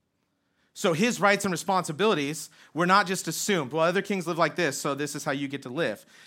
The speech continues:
The idea was that, that God had given more clarification. "Hey, listen, if somebody's gonna rule over you, this is what it should look like so that they are ruling in a way that is honoring of God and still putting God at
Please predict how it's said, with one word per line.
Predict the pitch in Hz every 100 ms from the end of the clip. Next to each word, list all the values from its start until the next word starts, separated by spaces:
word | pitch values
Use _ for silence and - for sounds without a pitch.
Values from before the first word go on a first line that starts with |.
| - 131
The | 180
idea | 180 151 180 262
was | 175 156 156
that, | 147 123 - - 135
that | 151 143 160 - 190 147
God | 151 156 175 185 165 _ _
had | 175 151
given | 175 165 147
more | 147 156 180 185
clarification. | 185 175 170 165 - 160 156 127 104
"Hey, | 156
listen, | 143 143 131
if | 113
somebody's | - 160 202 190
gonna | 190 156
rule | 151 147
over | 147 151 143
you, | 110 104 - _ _
this | 123 123 170 185
is | 170
what | 170
it | 160
should | 160 135
look | 160 156
like | 127 123
so | 139
that | 120
they | 147
are | 139
ruling | 123 156 156 143
in | 131 127
a |
way | 120 131 135
that | 120
is | 117
honoring | 135 151 151
of | 135
God | 123 120
and | 117
still | - 147 127
putting | 131 123 117
God | 113 110 104 _ _ _ _ _ -
at | 123 113 104 -